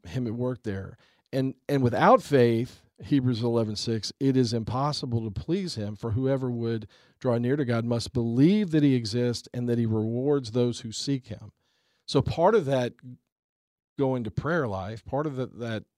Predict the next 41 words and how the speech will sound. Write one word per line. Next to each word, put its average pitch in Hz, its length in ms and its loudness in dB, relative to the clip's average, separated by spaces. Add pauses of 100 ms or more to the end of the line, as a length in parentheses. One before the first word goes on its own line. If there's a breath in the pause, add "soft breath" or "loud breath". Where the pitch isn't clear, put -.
(100)
doing 127 280 -6
the 110 80 -4
small 113 320 -6
things 117 580 -8 (640 soft breath)
is 127 300 2
not 147 180 -2
only 190 160 2
believing 127 340 2
that 110 80 -2
he 107 100 0
exists, 110 540 -4
but 117 180 -8
trusting 135 640 -4
that 117 140 -8
if 113 180 -12
you, 113 180 -8 (300)
if 120 200 -10
you 104 120 -8
do, 127 640 -4 (200)
that 113 140 -10
he 123 140 -6
will 117 320 -8
reward 123 480 -4
you, 101 100 -8
he 117 140 -6
will 117 220 -4
act - 520 -10 (760)
in 120 140 -2
that 101 160 -2
moment. 92 460 -10
So 120 200 -4
if 113 140 -4
we 117 140 0
ask 127 320 -4
for 104 80 -16
that, 95 340 -14
and 120 120 -6
then 117 340 -6
Second 113 280 -6
Corinthians 110 400 -8
five, 101 460 -6